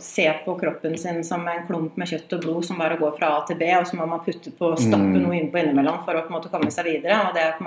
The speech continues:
Speaker 1: måte litt sånn, i stedet for å ære det, at det er hjemmet ditt, og, og at det er så mye mer enn det, enn det, og at maten da, som det på en måte fysiske aspektet med oss, eh, det har jo ekstremt mye å si hva man putter i kjeften.
Speaker 2: Det er helt sant, da.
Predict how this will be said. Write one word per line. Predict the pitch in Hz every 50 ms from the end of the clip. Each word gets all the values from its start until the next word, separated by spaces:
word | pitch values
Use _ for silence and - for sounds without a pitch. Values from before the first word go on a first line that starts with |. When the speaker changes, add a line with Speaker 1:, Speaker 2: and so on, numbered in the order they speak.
| 160 160
Speaker 1:
måte | - 170
litt | 170 160 165
sånn, | - 160 151 156 160 160 - - - - - - -
i | - 190
stedet | 190 185 165 160 165
for | 170
å | 175 151
ære | 147 180 175 156 147 180 170
det, | 170 165 160
at | 160 160 -
det | 165
er | 160 165 151 139
hjemmet | 143 151 135
ditt, | 151 170 170 170 - - 170
og, | 165 160 165 165 160 160 - - - _ _ _ _ _ _ _ _ _ _ _ _ _ _ - - _ -
og | 196 180 175 175
at | 165 165 165 - -
det | 165 170 165
er | - 160 160
så | - - 185
mye | 175 175 170
mer | 165 156 156 151 165 165 - -
enn | 170 165 165 165 151
det, | 160 151 151 151 160 - - - - _ _ _ _ _ _ _ _ _ _ _ _ _ _ _ _ _ _ -
enn | 196 185 190
det, | 214 233 226
og | 196 185 180
at | 180 180 - - - -
maten | 190 170 160 156 156 - - 196 185 185
da, | 196 214 220
som | 220 - 196 190 180 175
det | 175 170
på | - 190
en | 175
måte | 170 - - -
fysiske | 175 151 - - - 170 - - - 160 160
aspektet | 170 170 - - 147 - - - - 156 147 -
med | 170 165 170 180
oss, | 190 190 - - - - - -
eh, | 180 175 170 170 - _ - -
det | 180
har | 185 180 165 156 156
jo | 165 180 180 175 -
ekstremt | - - - - - - 170 160 156 156 -
mye | 175 165 160
å | 156
si | - - 208 202 202
hva | 185 170 165
man | 160 160 -
putter | - 165 - -
i | 160 156
kjeften. | 165 160 - 240 226 - - - _ -
Speaker 2:
Det | 127 110
er | 95 98
helt | 95 -
sant, | - 92 85 - -
da. | 101 92